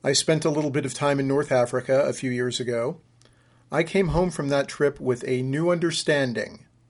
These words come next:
of being grateful for what I had. I'm learning that lesson in yet another way from the pandemic. Say you work in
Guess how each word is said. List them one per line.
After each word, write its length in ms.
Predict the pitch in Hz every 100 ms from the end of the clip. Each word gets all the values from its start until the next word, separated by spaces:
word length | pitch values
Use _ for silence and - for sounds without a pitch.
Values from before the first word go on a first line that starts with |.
| _ _ _
of 320 | 131 127 117 _ _ _ _ _ _
being 280 | 170 185 151
grateful 380 | 120 147 143 135
for 140 | -
what 160 | 120 120
I 140 | 117
had. 340 | 110 107 - - _ _ _ _ _ _ _ _ - _ _ _ _ _ _ _ _ _
I'm 160 | 131 131
learning 340 | 135 139 139
that 240 | 131 131 131
lesson 640 | 135 127 - 127 123 117 - _ _ _
in 140 | 131 135
yet 180 | 135 139
another 380 | 135 127 135
way 260 | 127 127 135
from 200 | 139 139
the 40 |
pandemic. 720 | 131 147 139 131 104 117 - _ _ - - _
Say 300 | - - 175
you 240 | 190 175 190
work 400 | 151 151 151 151
in 460 | 139 139 139 135